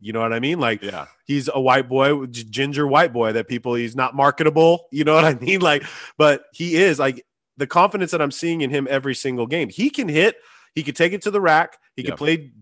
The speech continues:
Speaker 1: good defense. And he doesn't
Speaker 2: He's got
Speaker 1: take
Speaker 2: decent
Speaker 1: dumb
Speaker 2: handles.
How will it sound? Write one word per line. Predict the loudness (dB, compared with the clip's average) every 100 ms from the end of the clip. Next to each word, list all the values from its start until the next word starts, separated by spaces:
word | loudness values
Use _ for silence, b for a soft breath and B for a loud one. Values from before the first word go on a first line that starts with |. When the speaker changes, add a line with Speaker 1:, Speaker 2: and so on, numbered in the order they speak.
| -4
Speaker 1:
good | -2 -2
defense. | -4 -2 -2 -2 -8 -18 b b -4
And | 0 0
he | 0 -2
doesn't | -2 -2
Speaker 2:
He's |
got | -4
Speaker 1:
take | -2
Speaker 2:
decent | 0 0
Speaker 1:
dumb | -2
Speaker 2:
handles. | -10 -10 -12 -14